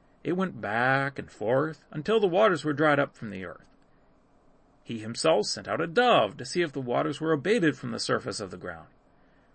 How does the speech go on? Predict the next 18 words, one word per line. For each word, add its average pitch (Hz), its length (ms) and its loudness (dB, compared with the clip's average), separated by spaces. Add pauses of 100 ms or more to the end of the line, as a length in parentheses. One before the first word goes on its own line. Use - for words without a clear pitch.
(200)
But 143 160 -6
the 175 100 -4
dove 151 300 -4
found 147 340 -4
no 208 160 0
place 160 400 -2
to - 100 -16
rest 104 300 -4
her 117 80 -6
foot, - 380 -4 (520)
and 185 140 -6
she 233 140 -4
returned 160 580 0
into 143 160 -4
the 147 100 -6
ship 220 320 0
to 95 120 -12
him, 92 220 -14